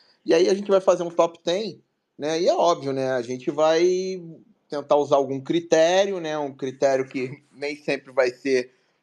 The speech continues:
preciso, e a gente quer o feedback de você, falar, "Pô, cara, vocês tinham que ter comentado essa, ou então aquela", né? E aí vamos manter um negócio mais interativo por lá. Beleza?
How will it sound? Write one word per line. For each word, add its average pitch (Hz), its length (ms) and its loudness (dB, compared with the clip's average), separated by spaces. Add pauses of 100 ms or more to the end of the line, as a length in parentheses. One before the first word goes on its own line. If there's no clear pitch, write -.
(100)
preciso, 170 640 2
e - 20 -2
a 226 60 -2
gente 233 200 -10
quer 254 100 2
o 226 60 2
feedback 208 420 0
de 214 80 -14
você, 220 240 0
falar, 202 180 2
"Pô, 254 440 2
cara, 175 320 2
vocês 196 160 -16
tinham 226 100 -10
que - 80 -18
ter - 100 -8
comentado 208 540 -6
essa, 220 720 -2 (400)
ou - 80 -8
então 196 240 0
aquela", 214 720 2
né? 220 280 -4 (440)
E 156 120 4
aí 185 120 4
vamos 208 180 -2
manter 226 340 2
um 214 80 -2
negócio 208 340 0
mais 196 160 2
interativo 196 540 0
por 214 180 2
lá. 139 320 2 (580)
Beleza? 131 760 0